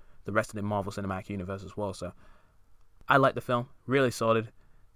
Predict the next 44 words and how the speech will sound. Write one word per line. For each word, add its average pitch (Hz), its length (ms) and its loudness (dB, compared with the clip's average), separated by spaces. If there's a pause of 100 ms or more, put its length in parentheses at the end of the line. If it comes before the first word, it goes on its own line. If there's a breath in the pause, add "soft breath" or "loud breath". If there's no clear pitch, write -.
(140 loud breath)
All 110 120 6
right, 113 140 10
and 113 80 2
now 127 120 8
we 123 80 4
got 120 120 0
number 113 160 0
six, 113 320 -2
which 117 160 -4
is 120 100 -2
Jungle 147 340 4
Book, 110 240 -2 (260 loud breath)
a 120 60 -4
film 156 480 0
that 123 320 0 (420)
I 233 400 2
was 220 300 0
interested 220 560 -2
in 220 200 -2
and 151 160 0
I 131 220 2 (200)
hoped - 280 0
was 202 220 0
good, 220 280 0
but - 160 0
I 104 120 -2
did 110 200 -6
not 127 140 -2
expect - 300 -4
to 110 80 -6
like 113 240 -2
it 101 80 -2
as 101 80 -4
much 110 180 -4
as 107 80 -10
I 95 80 -6
did. 101 300 -2 (960 soft breath)
Straight 190 320 2
from 185 120 2
the 156 100 4
introduction, 131 520 2
the 107 140 0
film 165 720 2
was 127 260 4